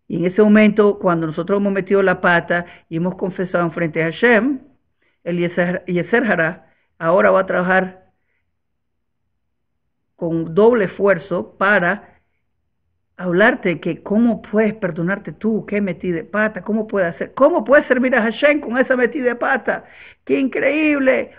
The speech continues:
¡ah! Y no solo eso, pero tal vez tú metiste la pata y tienes amigos que lo saben y saben que tal vez fuiste a pedir perdón.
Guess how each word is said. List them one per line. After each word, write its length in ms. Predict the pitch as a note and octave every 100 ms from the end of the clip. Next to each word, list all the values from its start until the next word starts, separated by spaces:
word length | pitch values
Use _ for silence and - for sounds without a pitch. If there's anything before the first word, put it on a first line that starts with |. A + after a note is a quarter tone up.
| _
¡ah! 840 | - - A#3 A#3 A#3 A#3 B3 - - _ _ _ -
Y 60 |
no 120 | G#3
solo 200 | B3+ C#4
eso, 160 | D#4+ D#4+
pero 200 | G#3 F3
tal 100 | F3+
vez 180 | F3+ A3+
tú 100 | A#3
metiste 300 | B3 A3 A#3+
la 120 | B3+
pata 380 | B3 F#3 F4 D4 _ _ _
y 100 | F#3+
tienes 240 | F3+ G#3 G3+
amigos 320 | A3+ F4+ G3+
que 80 | -
lo 120 | E3
saben 360 | D#3+ C#3+ A3+ - _ _ _ _ _ _ _
y 80 | -
saben 300 | F3+ G#3+ B3+
que 80 | A3+
tal 120 | A3
vez 140 | F#3+ G#3
fuiste 200 | G#3+ G3+
a 80 | F#3+
pedir 200 | F#3+ F#3
perdón. 440 | G3 C4 B3 B3+